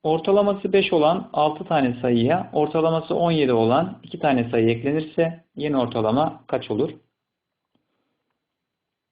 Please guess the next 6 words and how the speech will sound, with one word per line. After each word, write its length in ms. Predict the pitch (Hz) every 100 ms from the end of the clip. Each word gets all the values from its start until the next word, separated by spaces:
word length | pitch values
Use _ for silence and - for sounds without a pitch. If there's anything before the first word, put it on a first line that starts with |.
| _ _ _ -
Sayıların 600 | 175 180 190 190 - _ _ _ _
toplamının 800 | - 160 160 156 139 143 - - _ _ _ _ _ _ _ _ _ _ _ _ _ _ _ _ _ _ _
sayı 220 | 156 165 156
adedine 440 | 127 113 107 107
bölümü 440 | 139 131 156 190 -
ortalamayı 760 | - 151 156 151 147 135 120 -